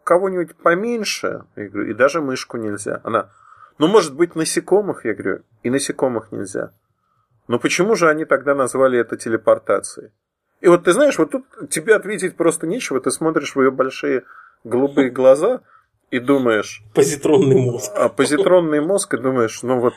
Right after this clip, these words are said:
Speaker 1: с другой стороны, да, если бы ты был гадом последним. А вот, э, я не последний гад, потому что я только в Диджестиве это рассказываю,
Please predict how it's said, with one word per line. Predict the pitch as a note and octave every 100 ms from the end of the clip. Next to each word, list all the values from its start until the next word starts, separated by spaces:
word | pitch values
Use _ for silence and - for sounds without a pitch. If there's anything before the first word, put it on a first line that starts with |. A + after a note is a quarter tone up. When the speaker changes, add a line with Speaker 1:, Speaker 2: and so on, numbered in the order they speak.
| - -
Speaker 1:
с | G#2
другой | A#2+ D3+ C3+
стороны, | - G#2+ A2+ G#2+ F2+
да, | A#2+ E3 - _ _
если | A#2+ A#2+ C3
бы | A#2+
ты | - A#2+
был | A#2 A2+ G2+ _ _ _ -
гадом | F#2+ A#2+ A2+ G#2+ F2
последним. | F#2 F2 - F#2 E2+ - - _ _ _ _ _ _ _ _
А | -
вот, | A2 -
э, | - B2+
я | C3+ D3+ D#3
не | D#3+
последний | D#3 D3+ F3 C3+ A#2
гад, | G3 G3
потому | - B2
что | B2+
я | A#2+
только | D#3+ C#3+ A#2+
в |
Диджестиве | A#2+ B2 C#3 - D#3 G#2
это | F#2+ F#2+
рассказываю, | G#2 - A3 F#3 B2+